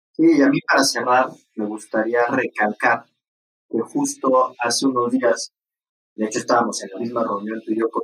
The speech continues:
un cliente que nos decía que era muy difícil o prácticamente imposible medir el efecto de todas las activaciones en sus tiendas, pero que lo tenía perfectamente medido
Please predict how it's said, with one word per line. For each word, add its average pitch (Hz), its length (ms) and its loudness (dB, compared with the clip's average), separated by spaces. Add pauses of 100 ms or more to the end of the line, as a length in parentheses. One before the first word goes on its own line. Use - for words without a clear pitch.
(100)
un 123 40 -8
cliente 120 540 -2 (380)
que 127 80 -2
nos 113 120 -2
decía 143 300 0
que 202 80 0
era 143 80 4 (720)
muy 196 380 4
difícil 151 680 2
o - 120 0
prácticamente 120 640 -4
imposible 123 640 -2
medir 117 440 0 (280)
el 117 160 4
efecto 135 560 0
de 120 100 -4
todas 139 160 2
las 123 180 0
activaciones 120 720 -4
en 101 80 -12
sus - 220 -20
tiendas, - 480 -2 (440)
pero 110 220 0
que - 80 -8
lo 110 180 -4
tenía 123 380 -2
perfectamente 123 800 -6
medido 113 500 0